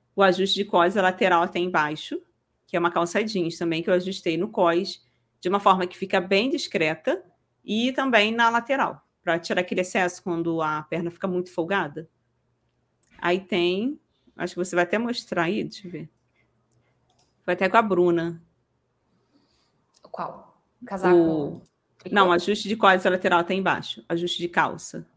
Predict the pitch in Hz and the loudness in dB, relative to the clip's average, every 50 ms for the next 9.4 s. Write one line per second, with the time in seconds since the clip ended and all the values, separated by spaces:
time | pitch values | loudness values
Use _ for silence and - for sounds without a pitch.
0 | _ _ _ _ _ _ _ _ _ _ _ _ _ _ _ _ _ _ _ _ | _ _ _ _ _ _ _ _ _ _ _ _ _ _ _ _ _ _ _ _
1 | _ _ - - 196 196 196 - - - - - - - _ _ _ _ 196 185 | _ _ -16 -14 -12 -12 -12 -14 -16 -18 -18 -20 -20 -20 _ _ _ _ -2 2
2 | 190 202 196 196 214 - 254 262 269 247 214 185 165 170 175 170 170 170 185 180 | 4 4 2 2 2 0 0 0 2 4 2 2 2 0 -4 -6 -6 -8 -8 -8
3 | 175 - - 165 160 _ _ 226 226 226 285 349 - - - _ _ _ - - | -8 -8 -10 -12 -16 _ _ -16 -14 -12 -14 -14 -16 -18 -20 _ _ _ -20 -20
4 | - - - _ _ _ _ _ - - 202 196 196 190 165 151 - - - 170 | -20 -20 -20 _ _ _ _ _ -14 -10 -8 -6 -4 -4 -4 -4 -4 -6 -4 -2
5 | 165 170 175 190 202 202 185 185 180 170 - 151 170 165 - - - - - - | 0 0 0 0 -2 -6 -8 -6 -4 -4 -4 -4 -4 -6 -6 -8 -10 -12 -16 -18
6 | - _ _ _ _ _ - 202 208 214 202 247 330 320 - _ _ _ _ _ | -20 _ _ _ _ _ -6 -4 -2 -2 -2 -4 -6 -8 -12 _ _ _ _ _
7 | _ _ _ _ _ _ _ _ _ _ _ _ _ _ _ _ _ _ _ _ | _ _ _ _ _ _ _ _ _ _ _ _ _ _ _ _ _ _ _ _
8 | _ _ _ _ _ _ _ _ _ _ _ _ _ _ - _ _ - 170 175 | _ _ _ _ _ _ _ _ _ _ _ _ _ _ -20 _ _ -4 -2 0
9 | 156 - - - 196 170 - - | 0 0 -2 -2 -2 -2 -2 -6